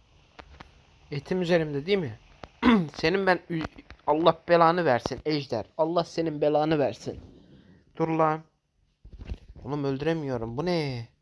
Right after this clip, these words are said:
Oğlum biz nasıl keseyim bunu ben Allah aşkına? Dur yeniden girdim.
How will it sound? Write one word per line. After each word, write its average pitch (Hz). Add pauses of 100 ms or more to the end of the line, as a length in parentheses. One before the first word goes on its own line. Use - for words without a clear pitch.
(880)
Oğlum 131
biz 135
nasıl 139
keseyim 165
bunu 156
ben 143
Allah 147
aşkına? 156 (960)
Dur - (100)
yeniden 135
girdim. 143